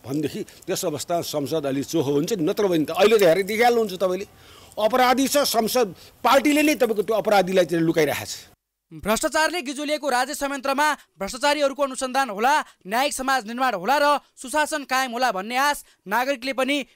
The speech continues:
Speaker 2: मारिसकेका छन्। नागरिकलाई सरकारसँग पटक्कै विश्वास छैन। भन्छन्, "जुन सरकार आए पनि केही हुँदैन, यी सबै मिलेर खाने हुन्।"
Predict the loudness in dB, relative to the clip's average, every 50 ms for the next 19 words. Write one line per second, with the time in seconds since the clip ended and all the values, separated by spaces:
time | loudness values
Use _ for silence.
0 | _ -12 -4 0 0 2 2 0 0 -4 -6 -4 -2 -2 0 0 2 0 0 -2
1 | -2 -8 _ _ -4 -2 0 0 0 0 -2 0 0 0 0 0 -2 -8 -18 -14
2 | -6 -6 -2 0 0 0 0 -2 -4 -4 -4 -4 -2 -2 -2 -2 -2 -4 -2 -4
3 | -4 -4 -4 -6 -2 0 0 0 0 0 -2 0 2 2 0 0 -4 -12 _ _
4 | -2 -2 -2 0 2 0 0 0 -2 -6 _ _ _ -18 -10 -8 -6 -6 -6 -2
5 | -2 -2 0 0 0 2 2 2 2 0 0 -2 -2 -2 -2 -4 -4 -6 _ _
6 | _ -4 0 0 2 2 0 0 0 0 2 2 2 0 0 -2 _ _ _ -14
7 | -10 -8 -4 -4 -2 0 0 0 -2 -2 -6 _ _ _ _ -18 -12 -6 -4 -2
8 | 0 2 2 2 0 0 -2 -4 -2 -2 -2 -2 -2 -4 -6